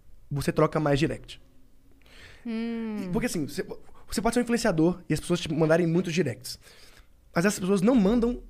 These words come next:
Speaker 1: directs mais pra você do que pra outras pessoas. Porque assim,
Speaker 2: Uhum.
Speaker 1: se eu mando um meme pra você e a gente é amigo, você vai responder de volta. A gente, e aí, nisso, eu vou responder de volta. Aí uma direct virou uma conversa,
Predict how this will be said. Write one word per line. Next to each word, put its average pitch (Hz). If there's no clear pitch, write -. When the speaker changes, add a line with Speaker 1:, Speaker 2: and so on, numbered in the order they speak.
Speaker 1:
directs 180
mais 185
pra 202
você 180
do 175
que -
pra -
outras 160
pessoas. 139
Porque 240
assim, 202
Speaker 2:
Uhum. 147
Speaker 1:
se -
eu 220
mando 285
um 254
meme 180
pra 165
você 147
e 175
a -
gente 135
é -
amigo, 143
você -
vai 180
responder 254
de 180
volta. 127
A -
gente, 175
e 196
aí, 240
nisso, 254
eu 214
vou 202
responder -
de -
volta. 135
Aí 208
uma 311
direct 226
virou 185
uma 233
conversa, 233